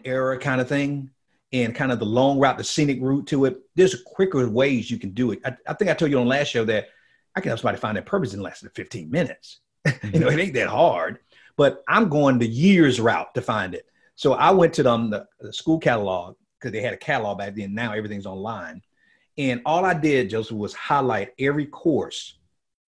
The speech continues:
that I wouldn't mind taking for free. Now, I'm not saying this is the best way to choose a major, but this is what I did. I went down and I highlighted every course in the catalog that I said, "Okay, I take that."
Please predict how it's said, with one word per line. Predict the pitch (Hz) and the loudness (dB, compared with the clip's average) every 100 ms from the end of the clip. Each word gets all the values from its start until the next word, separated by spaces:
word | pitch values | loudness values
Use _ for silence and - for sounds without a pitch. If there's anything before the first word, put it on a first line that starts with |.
| _ - | _ -8
that | 131 139 131 - | 0 0 0 0
I | 147 | 2
wouldn't | 160 135 | 4 2
mind | 135 123 120 | -2 -4 -8
taking | - 160 123 113 | -8 -8 -6 -12
for | - 95 | -12 -16
free. | - 101 - _ _ _ _ _ _ _ _ _ _ | -12 -14 -14 _ _ _ _ _ _ _ _ _ _
Now, | 160 131 | -6 -2
I'm | 165 | -2
not | 185 | -2
saying | - 202 165 | -2 -2 -2
this | 139 | -4
is | 127 | -4
the | |
best | 131 127 131 | -2 -2 -4
way | 110 | -6
to | - | -4
choose | 120 104 | -4 -2
a | |
major, | 104 98 92 - _ | -4 -4 -8 -16 _
but | 95 | -8
this | 127 131 | -8 -4
is | |
what | 123 | -2
I | 117 | -2
did. | 104 117 87 - _ _ _ _ _ - | -2 -4 -6 -8 _ _ _ _ _ -8
I | 110 | 0
went | 143 165 | 2 2
down | 147 123 | 2 0
and | |
I | 110 | -2
highlighted | 139 127 107 98 147 | -2 -2 -2 -4 0
every | 165 180 | 0 0
course | 180 170 147 - | -2 0 0 0
in | 131 | -4
the | 123 | -2
catalog | 127 117 107 101 104 117 | 0 0 0 0 -2 -2
that | 104 | -2
I | 107 | -2
said, | 113 | -6
"Okay, | 120 135 - | -6 -10 -6
I | 220 269 | -4 -4
take | 135 101 117 | -6 -8 -6
that." | 117 | -8